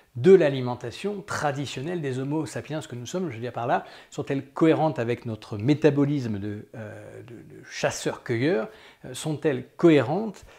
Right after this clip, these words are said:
d'un point de vue paléo-anthropologique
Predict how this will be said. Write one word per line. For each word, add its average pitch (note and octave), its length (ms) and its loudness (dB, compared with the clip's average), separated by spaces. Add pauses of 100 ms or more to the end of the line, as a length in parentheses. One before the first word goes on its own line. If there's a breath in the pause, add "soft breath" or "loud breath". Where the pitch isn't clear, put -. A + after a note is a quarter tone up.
(120 soft breath)
d'un B2+ 160 2
point B2+ 180 0
de B2 60 2
vue F#3 420 -2
paléo-anthropologique D3 1400 2